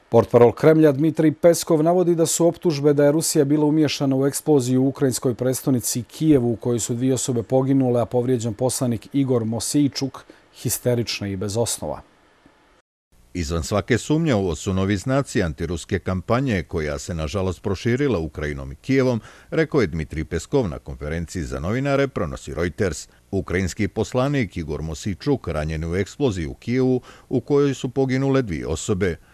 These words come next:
Speaker 2: Mosijčuk je optužio Rusiju za tu eksploziju koju su ukrajinske vlasti okarakterisale kao teroristički akt, navodi agencija.
Speaker 1: Sjevernokorejski lider Kim Jong-un poželio je svom kineskom kolegi Xi Jinpingu ogroman uspjeh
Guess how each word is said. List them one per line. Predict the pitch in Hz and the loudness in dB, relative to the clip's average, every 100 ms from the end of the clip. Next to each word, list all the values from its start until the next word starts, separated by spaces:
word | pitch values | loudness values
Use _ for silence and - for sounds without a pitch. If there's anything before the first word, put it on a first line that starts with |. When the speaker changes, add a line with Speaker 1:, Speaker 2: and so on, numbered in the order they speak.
| _ - | _ -8
Speaker 2:
Mosijčuk | 90 - 85 - 117 127 | -6 -6 -8 -4 -4 -4
je | |
optužio | 117 131 127 131 135 | -4 0 0 2 2
Rusiju | 151 - 156 104 | 0 -2 -2 -2
za | 78 | -4
tu | - 60 | -10 -10
eksploziju | 69 - 107 104 135 131 | -10 -6 -4 -2 -2 -4
koju | 139 135 | -4 -4
su | - 156 | -4 -6
ukrajinske | 135 127 113 - 139 | -4 -6 -4 -2 0
vlasti | 143 131 - | 0 0 -2
okarakterisale | 73 - - - 107 120 - 139 135 | -8 -10 -14 -6 -4 -2 -2 -2 -2
kao | 92 73 | -6 -6
teroristički | 82 78 76 78 - 76 - 76 - | -6 -6 -6 -8 -10 -12 -10 -10 -4
akt, | 123 - | -4 -4
navodi | 131 92 65 65 | -4 -4 -6 -8
agencija. | 67 82 90 - 104 95 90 - _ _ _ _ - - - _ - | -8 -6 -6 -4 0 0 -2 -8 _ _ _ _ -20 -20 -20 _ -8
Speaker 1:
Sjevernokorejski | - 196 185 156 190 180 - | 4 6 6 4 4 4 2
lider | 160 185 170 | 4 6 4
Kim | 135 180 170 | 2 -2 0
Jong-un | 156 156 151 131 | 2 4 2 2
poželio | 98 120 120 135 135 | 2 2 2 4 2
je | 120 | 2
svom | 143 131 | 0 0
kineskom | - 139 127 135 120 | 0 0 0 -2 -2
kolegi | 127 131 139 131 | 0 0 0 0
Xi | 113 139 131 123 | 0 0 0 0
Jinpingu | 120 - 160 123 104 - - - | -2 0 2 2 -2 -6 -12 -2
ogroman | 139 123 107 98 | 0 2 -2 -2
uspjeh | 113 - 110 | -4 -4 -4